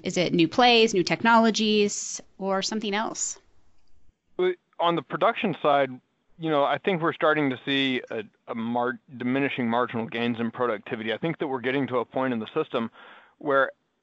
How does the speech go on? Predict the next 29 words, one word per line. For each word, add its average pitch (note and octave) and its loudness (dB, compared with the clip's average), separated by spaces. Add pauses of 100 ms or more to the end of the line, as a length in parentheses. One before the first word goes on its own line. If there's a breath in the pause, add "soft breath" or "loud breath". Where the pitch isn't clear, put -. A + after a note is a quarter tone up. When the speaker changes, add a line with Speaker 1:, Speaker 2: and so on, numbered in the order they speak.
(140)
Speaker 2:
everything E3 -2
has C3 -2
matured. A#2+ -2
If - -18
you A#2 -12
go A#2+ -4
back A#2 -2
to - -18 (100)
two C3+ -8
thousand A2+ -2
eight, C#3 -2
we A#2+ -6
had G#2+ -8
the G2+ -10
Bakken A#2 -2
kind A2 -4
of G#2+ -6
ramping A2+ -6
up, A#2+ -2 (520 loud breath)
and, A2 -6
and G#2 -8
as A#2 -8
that A#2+ 0
was A2 -8
starting A#2 -2
to, G#2+ -4 (180)
to A2 -8
hit A2+ -6
a G2 -4